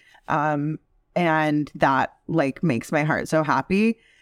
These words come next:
It's just, they all have similar body types, and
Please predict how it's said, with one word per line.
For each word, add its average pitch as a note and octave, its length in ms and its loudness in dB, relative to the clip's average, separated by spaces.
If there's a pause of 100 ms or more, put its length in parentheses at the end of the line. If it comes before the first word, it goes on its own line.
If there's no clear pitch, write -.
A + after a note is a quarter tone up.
It's - 220 -2
just, F3 180 -2
they E3 160 0
all D3+ 300 2
have D3 280 0
similar C#3+ 680 0
body D3+ 300 2
types, G3 680 -2
and D3 680 -2